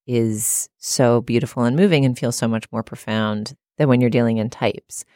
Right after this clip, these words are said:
My favorite thing about the movie actually is how it portrays a family after loss. I mean, the specifics of the character and her romantic life and her friendships are all, a-, and her relationship with the teacher played by Woody Harrelson are all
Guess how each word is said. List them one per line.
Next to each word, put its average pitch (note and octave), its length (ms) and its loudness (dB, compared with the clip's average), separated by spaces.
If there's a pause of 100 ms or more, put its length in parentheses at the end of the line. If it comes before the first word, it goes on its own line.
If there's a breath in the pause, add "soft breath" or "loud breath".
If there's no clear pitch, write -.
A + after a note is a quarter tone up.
(160)
My C#3+ 420 4
favorite B3 520 4
thing D3 160 4
about A#2+ 180 2
the A#2+ 60 -2
movie A#2+ 260 2
actually C#3 720 2
is C3 180 -2
how A2+ 800 2
it A#2+ 160 -4
portrays G#2+ 1080 -2 (560)
a B2+ 60 -10
family A2+ 440 0
after A2 360 0
loss. C#3+ 560 2
I C3 40 -4
mean, B2 120 0
the A#2+ 80 0
specifics - 500 -2
of A2+ 60 -2
the C#3+ 80 -2
character B3 460 2
and F3+ 100 2
her B2 140 -2
romantic E3 400 0
life D3 160 2
and C3+ 100 -4
her B2 80 -4
friendships D#3 540 -2
are A#2+ 120 0
all, A#2 460 4 (500)
a-, C#3+ 40 -6
and A#2 240 0
her G#2 80 -4
relationship A2+ 540 -2
with A2+ 160 -6
the A2 300 0
teacher - 240 -8
played A#2 200 -2
by A2+ 100 -2
Woody A2+ 220 0
Harrelson A#2+ 520 2
are A2 80 -2
all A2 380 0